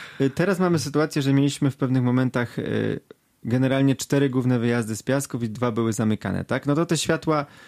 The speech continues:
musiały tam stanąć, żeby przede wszystkim ułatwić, e, funkcjonowanie komunikacji miejskiej, która korzystała z tego skrzyżowania.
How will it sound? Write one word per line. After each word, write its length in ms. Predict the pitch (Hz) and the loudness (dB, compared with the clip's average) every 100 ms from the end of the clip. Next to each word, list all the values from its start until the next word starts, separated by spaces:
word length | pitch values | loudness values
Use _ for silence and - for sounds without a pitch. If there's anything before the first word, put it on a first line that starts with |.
| - - | -6 -2
musiały 380 | 135 151 131 | 0 2 0
tam 180 | 120 120 | 0 -2
stanąć, 480 | 107 120 120 170 156 | -2 -2 0 0 0
żeby 200 | 147 139 | 0 -2
przede 260 | - 135 131 | -2 -4 -4
wszystkim 360 | 123 - 120 | -6 -4 -2
ułatwić, 500 | 120 123 - 120 - | 0 -2 -4 -6 -6
e, 140 | - 113 | -8 -6
funkcjonowanie 800 | 123 113 120 117 120 120 117 113 | -4 -2 0 0 2 2 2 0
komunikacji 600 | 117 113 113 117 104 107 | 0 0 0 -2 -2 0
miejskiej, 320 | 104 - 110 | 0 0 -4
która 200 | - 110 | -2 -4
korzystała 480 | - 113 - 113 104 | -2 -4 -2 -2 -2
z 60 | |
tego 200 | - 104 | -4 -6
skrzyżowania. 500 | 101 - 95 92 95 | -8 -6 -4 -2 -4